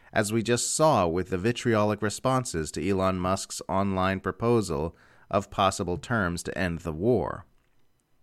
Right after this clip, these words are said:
There's a popular post going around Twitter right now by a pro-Kyiv pundit named Thomas Tyner, which sums up the delusional sentiments we've been seeing on this front.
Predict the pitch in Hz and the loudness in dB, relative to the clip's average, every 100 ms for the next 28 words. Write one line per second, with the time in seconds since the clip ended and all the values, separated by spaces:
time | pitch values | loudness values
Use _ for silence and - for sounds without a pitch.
0 | _ _ _ _ - - _ _ _ - | _ _ _ _ -20 -20 _ _ _ 0
1 | 127 123 156 151 143 120 104 139 123 - | 0 2 4 4 6 4 2 4 4 2
2 | - 101 98 95 92 95 120 120 107 87 | 0 0 2 2 0 0 2 4 6 4
3 | 76 73 76 78 80 85 - - 104 98 | 0 -2 -2 0 0 0 -2 0 2 2
4 | 95 - 101 92 87 - 101 95 87 101 | 0 -2 -2 -2 -4 -6 -4 -2 0 -2
5 | - 80 87 82 - - 107 104 92 - | -2 -4 -4 -4 -8 -4 -2 0 -2 -4
6 | - 123 104 71 73 - - - - _ | -2 0 2 0 -4 -10 -20 -20 -20 _
7 | _ - - 110 - - 143 139 131 127 | _ -14 0 0 0 2 4 4 4 2
8 | 123 - - 80 90 104 113 104 95 - | 2 0 -4 -2 2 2 2 0 -2 0
9 | 131 123 95 73 58 - 90 85 90 92 | 0 0 -2 -4 -6 -6 -4 -2 -2 -4
10 | - 123 98 80 69 65 71 - 82 60 | 0 0 0 -2 -4 -6 -8 -6 -4 -6
11 | - | -8